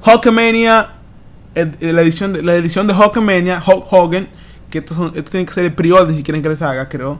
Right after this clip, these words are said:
si no me equivoco. Y también va a estar Hulkamania, eh, la edición de Hulkamania, Hollywood Hulk Hogan.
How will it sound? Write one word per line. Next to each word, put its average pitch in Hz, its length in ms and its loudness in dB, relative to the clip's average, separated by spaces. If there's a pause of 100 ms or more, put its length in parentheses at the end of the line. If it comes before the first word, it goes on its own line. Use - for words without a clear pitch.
(140)
si 139 80 -6
no 143 40 -2
me 147 60 -4
equivoco. 156 440 -2
Y 160 100 -6
también 160 220 0
va 190 40 2
a 196 40 2
estar 190 260 2
Hulkamania, 208 640 0 (760)
eh, 156 160 -2
la 160 120 2
edición 160 280 0
de 185 60 -2
Hulkamania, 185 640 0
Hollywood 202 600 2
Hulk 170 320 -4
Hogan. 185 380 2